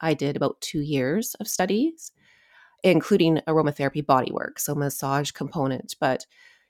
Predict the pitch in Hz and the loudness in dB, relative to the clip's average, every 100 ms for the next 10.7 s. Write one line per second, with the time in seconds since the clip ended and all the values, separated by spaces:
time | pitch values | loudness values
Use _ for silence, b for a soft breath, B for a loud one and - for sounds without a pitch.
0 | - 233 214 - 170 151 139 127 - 196 | 2 4 4 2 2 4 4 0 -2 0
1 | 180 175 - 160 160 160 147 143 165 147 | 0 0 0 2 4 4 2 2 0 2
2 | 143 156 156 143 143 147 131 - 151 - | 4 6 4 2 -2 0 0 2 2 0
3 | 160 - 156 151 147 143 151 139 135 - | -6 -2 4 4 4 0 0 0 -2 -8
4 | - 185 170 165 175 - - 175 156 156 | 0 2 2 2 2 2 4 6 6 6
5 | - 135 131 147 - 175 170 - - 147 | 4 2 2 -2 0 2 2 -2 -4 -4
6 | 147 147 156 165 160 160 151 151 151 147 | 0 2 4 4 4 4 4 4 4 4
7 | 156 - 156 156 - 147 135 - 151 135 | 6 6 6 4 2 2 2 0 0 0
8 | B B B B B 175 165 156 135 139 | B B B B B 4 4 4 2 2
9 | 151 147 - 151 151 - 143 139 170 156 | 2 2 6 6 4 0 -2 -2 0 0
10 | 147 - 147 135 165 - | 0 0 4 6 4 0